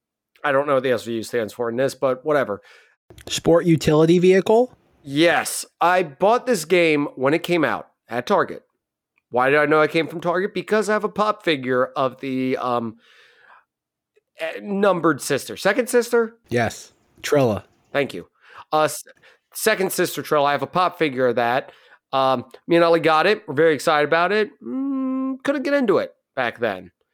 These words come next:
Speaker 1: Sat around. Um, had it on PlayStation. Sat around on there. Uh, decided to become more of a P C gamer during that time.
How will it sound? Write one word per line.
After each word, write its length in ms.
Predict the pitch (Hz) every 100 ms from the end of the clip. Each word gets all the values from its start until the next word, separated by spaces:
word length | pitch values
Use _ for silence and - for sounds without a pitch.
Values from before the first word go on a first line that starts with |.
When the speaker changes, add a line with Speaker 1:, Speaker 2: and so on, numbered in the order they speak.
| _ _ _ _
Speaker 1:
Sat 300 | - 147 139
around. 480 | 131 127 135 147 _ _ _ _ _
Um, 600 | 139 135 131 127 123 - _ _ _ _ _ _ -
had 140 | 135 139
it 80 |
on 100 | 143
PlayStation. 760 | 135 135 127 139 131 135 147 143 _
Sat 200 | - 123
around 260 | 120 131 135
on 160 | 143
there. 360 | 131 127 135 - _ _ - _ -
Uh, 340 | 120 127 127 117 - _ _ _ _ _ - 127
decided 320 | 127 117 143
to 100 | 175
become 140 | 214 247
more 160 | 262
of 60 | 254
a 40 |
P 200 | 240 277
C 180 | 269 285
gamer 460 | 214 170 127 98 92
during 280 | 139 127 135
that 180 | 127 117
time. 480 | 139 170 214 233